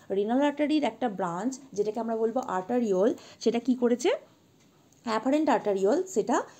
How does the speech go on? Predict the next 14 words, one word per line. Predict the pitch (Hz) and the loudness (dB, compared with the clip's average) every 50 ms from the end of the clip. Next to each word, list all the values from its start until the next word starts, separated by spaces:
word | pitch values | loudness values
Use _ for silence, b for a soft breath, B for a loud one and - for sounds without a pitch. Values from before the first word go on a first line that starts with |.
| B 226 B | B -8 B
এখানে | 202 202 202 226 226 240 | 0 0 2 2 0 0
একটা | 226 233 - | 0 0 -2
জালক | 285 247 - 220 180 202 240 - - - | -4 -2 -2 0 4 4 4 4 4 2
তৈরি | 269 214 190 190 | 0 2 2 2
করেছে, | - 180 170 170 185 | -2 -2 -2 -2 -6
ব্লাড | 170 185 208 214 240 - - | -2 -2 0 0 -2 -4 -2
ক্যাপিলারি | - 202 202 - 277 330 359 349 | -4 -2 -2 0 0 2 2 2
তৈরি | 339 302 240 214 208 | 2 2 0 0 -2
করেছে, | - 180 165 165 - 170 180 B B B B | -4 -6 -6 -6 -8 -10 -12 B B B B
দিয়ে | 180 170 - 262 302 359 403 - - | -10 -2 0 2 2 2 2 0 0
এর | - 214 - - | 0 -2 0 0
থেকে | 254 247 320 302 | -2 0 2 4
বেরিয়ে | 233 214 185 180 175 165 | 4 4 4 4 2 0
গেছে। | 165 165 165 - 175 - | -2 -4 -6 -6 -10 -10